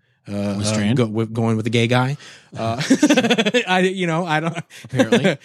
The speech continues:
Speaker 2: Apparently.
Speaker 1: he poses no threat. Uh, you know, uh,
Speaker 2: Right.
Speaker 1: no. <laughs> Um, uh, I totally understand where Travis is coming from, and I think he was right in what he did.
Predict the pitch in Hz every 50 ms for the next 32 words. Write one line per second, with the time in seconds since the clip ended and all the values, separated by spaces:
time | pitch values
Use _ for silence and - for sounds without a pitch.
0 | - - - - 110 135 180 185 180 185 180 - 190 180 147 139 135 127 143 139
1 | 127 - 131 135 147 151 147 139 127 127 120 120 - - - 131 123 117 113 113
2 | 127 127 117 110 110 110 110 107 120 117 - - 220 - - 233 - - - -
3 | - - - - - _ _ - 156 151 156 151 147 139 127 120 107 - _ _
4 | _ _ _ _ _ _ _ _ _ _ _ _ _ _ _ _ _ _ - -
5 | _ _ - 123 120 113 - 120 113 113 - - 117 127 131 131 127 127 123 117
6 | 120 120 113 - - 117 113 117 120 123 107 98 - - 120 110 110 113 113 -
7 | - 110 - - 117 113 123 120 117 - 120 113 127 139 - _ _ _ _ _
8 | _ - - 113 110 107 110 170 127 117 - - 107 101 98 90 90 87 92 101
9 | 101 110 127 131 113 104 104 117 123 107 95 95 98 95 101 104